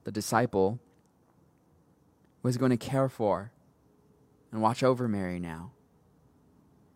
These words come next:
We see that Jesus, in his last moments, he was being selfless.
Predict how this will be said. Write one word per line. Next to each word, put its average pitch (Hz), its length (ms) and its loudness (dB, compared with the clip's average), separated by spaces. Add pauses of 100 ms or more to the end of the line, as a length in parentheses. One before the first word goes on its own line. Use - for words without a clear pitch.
(2250)
We 131 100 0
see 160 200 4
that 139 180 4
Jesus, 135 460 2
in 123 80 2
his 117 240 2
last 113 420 2
moments, 123 640 -4 (680)
he - 80 -6
was 127 140 0
being 139 180 -2
selfless. - 760 -4